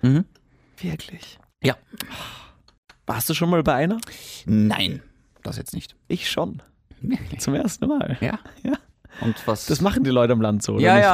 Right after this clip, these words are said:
Speaker 2: nicht?
Speaker 1: ja.
Speaker 2: Ja, ja.
Speaker 1: Also, äh, wir kommen ja eigentlich aus dem Waldviertel.
Speaker 2: Ja.
Speaker 1: Ähm, die Schindelböcks.
Speaker 2: Ja.
Speaker 1: Und ja, da wird, aber nicht nur Fleisch, da wird auch Brot geweiht.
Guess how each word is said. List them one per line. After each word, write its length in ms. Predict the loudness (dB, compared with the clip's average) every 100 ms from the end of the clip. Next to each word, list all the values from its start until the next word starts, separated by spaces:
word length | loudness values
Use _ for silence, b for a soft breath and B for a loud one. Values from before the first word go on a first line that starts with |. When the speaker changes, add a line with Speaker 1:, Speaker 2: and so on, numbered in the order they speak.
| 4
Speaker 2:
nicht? 80 |
Speaker 1:
ja. 60 | 0 0
Speaker 2:
Ja, 100 | 2
ja. 60 |
Speaker 1:
Also, 280 | 2 2 2
äh, 320 | 0 0 0
wir 80 | 0
kommen 220 | 2 2
ja 120 | 4 2
eigentlich 200 | 2 0
aus 80 |
dem 120 | 0 0
Waldviertel. 540 | 0 0 -2 -2 -4 -4 0
Speaker 2:
Ja. 220 | 0 0 B B B
Speaker 1:
Ähm, 540 | -2 0 2 2 2 0 -2
die 60 |
Schindelböcks. 640 | 0 0 0 -2 -4 -8 -12 _
Speaker 2:
Ja. 220 | -2 -2 -4 _ _
Speaker 1:
Und 540 | -2 0 2 2 0 -2
ja, 240 | -4 -4 -6 _
da 120 | -4 0
wird, 260 | 0 2
aber 120 | 2
nicht 120 | 2 0
nur 80 |
Fleisch, 300 | 0 0 0
da 80 | 0
wird 100 | -2
auch 60 | 0
Brot 240 | 0 -2
geweiht. 380 | -2 -4 -6 -10